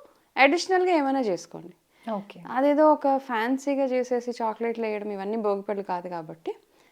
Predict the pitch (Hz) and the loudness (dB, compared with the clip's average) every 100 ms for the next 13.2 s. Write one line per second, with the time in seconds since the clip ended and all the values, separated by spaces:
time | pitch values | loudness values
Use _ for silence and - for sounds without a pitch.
0 | _ - 226 277 320 302 294 254 233 226 | _ -4 -2 -2 -2 -2 -2 -6 -8 -10
1 | 233 208 202 196 180 190 196 - 175 175 | -8 -8 -8 -8 -6 -8 -8 -4 -4 -4
2 | 180 170 170 165 170 320 - _ - 262 | -6 -8 -12 -12 -10 -12 -12 _ -4 0
3 | 240 262 269 269 254 262 254 247 247 254 | 2 2 0 -4 -4 -6 -8 -8 -6 -6
4 | 262 _ _ _ _ 240 247 254 240 226 | -8 _ _ _ _ 0 2 2 0 -2
5 | 240 226 220 202 - 214 208 202 202 190 | 0 -2 -2 -4 -4 -4 -2 0 0 0
6 | 185 180 175 180 170 165 190 214 220 226 | -4 -4 -4 -6 -6 -6 -8 -2 -2 -2
7 | 214 190 220 208 214 220 - 180 185 196 | -6 -6 -4 -4 -4 -6 -4 -4 -4 -4
8 | 185 _ - 196 196 202 208 208 190 190 | -8 _ -14 -8 -4 -2 -2 -2 -4 -4
9 | 190 185 185 180 - _ _ _ _ - | -6 -4 -6 -8 -12 _ _ _ _ -8
10 | 185 180 175 170 165 165 - 185 190 196 | -6 -6 -6 -6 -8 -8 -8 -6 -4 -2
11 | 196 190 185 180 175 170 175 185 180 180 | -2 -2 -4 -4 -4 -4 -4 -10 -10 -8
12 | 180 170 170 - 180 175 175 180 175 170 | -8 -8 -10 -10 -8 -6 -4 -4 -6 -6
13 | 180 | -6